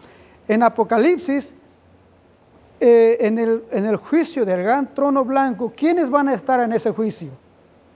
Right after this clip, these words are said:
Apocalipsis capítulo veinte, en el tribunal de Cristo van a estar los cristianos.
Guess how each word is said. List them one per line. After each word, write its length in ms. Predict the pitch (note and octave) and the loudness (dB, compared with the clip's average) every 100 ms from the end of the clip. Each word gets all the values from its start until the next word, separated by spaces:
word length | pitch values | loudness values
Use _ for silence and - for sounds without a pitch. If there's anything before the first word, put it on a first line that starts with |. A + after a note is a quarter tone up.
| _ _ _ - | _ _ _ -10
Apocalipsis 680 | - F3+ F#3+ G3+ C#4 E4 C#4 | -2 -2 2 2 2 2 0
capítulo 400 | A3 G#3 C#4 C#4 | -4 -4 -2 2
veinte, 340 | C4+ D4 C#4 | 2 2 -2
en 240 | G3+ F3 F3+ | -2 -2 -2
el 120 | F3+ | -4
tribunal 520 | G3 F3+ E3+ F#3 C4 | -4 -6 -4 -2 0
de 120 | B3+ | -2
Cristo 400 | - D4+ C#4+ - | -2 -4 -2 -2
van 180 | A3 C4 | 0 0
a 40 | B3 | -2
estar 220 | - B3+ | 0 0
los 200 | C4+ - | 0 -4
cristianos. 880 | G#3 G3+ - B3 E4+ F4 F#3+ - | -12 -12 -6 0 0 -2 -6 -12